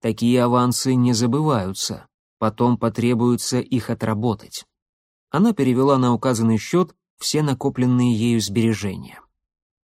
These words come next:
Шейла выбросила упаковку в мусорную корзину. Теперь можно залечь. "Эй, парни!" — окликнула она. "Все разговоры на потом.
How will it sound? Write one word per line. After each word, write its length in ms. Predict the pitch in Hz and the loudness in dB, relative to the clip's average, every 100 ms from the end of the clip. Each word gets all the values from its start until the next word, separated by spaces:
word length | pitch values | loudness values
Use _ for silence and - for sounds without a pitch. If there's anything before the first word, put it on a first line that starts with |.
| _ | _
Шейла 420 | - - 214 226 202 | -12 -2 2 2 2
выбросила 500 | 170 147 135 135 127 | 2 0 0 2 2
упаковку 560 | 117 113 156 143 135 | 0 -2 -2 -2 -2
в 80 | 107 | 0
мусорную 460 | 127 117 117 117 110 | 0 -2 -2 0 0
корзину. 540 | 113 107 151 110 92 _ _ _ _ - | -2 -2 -2 -2 -4 _ _ _ _ -8
Теперь 320 | 160 190 147 | -4 0 2
можно 300 | 127 113 110 | 2 2 0
залечь. 560 | 113 104 101 - - _ _ _ _ _ | -2 -2 -4 -10 -18 _ _ _ _ _
"Эй, 300 | - 226 254 | 0 4 4
парни!" — 640 | - 226 247 202 139 98 85 _ - | 4 4 4 6 4 2 -2 _ -6
окликнула 640 | 117 117 113 - 113 113 | -4 0 -2 0 0 2
она. 320 | 110 95 82 _ _ _ | 2 -2 -6 _ _ _
"Все 200 | - 269 | -2 2
разговоры 500 | 233 185 240 233 226 | 4 6 6 6 6
на 100 | 214 | 6
потом. 520 | 208 214 226 160 98 | 4 4 6 6 4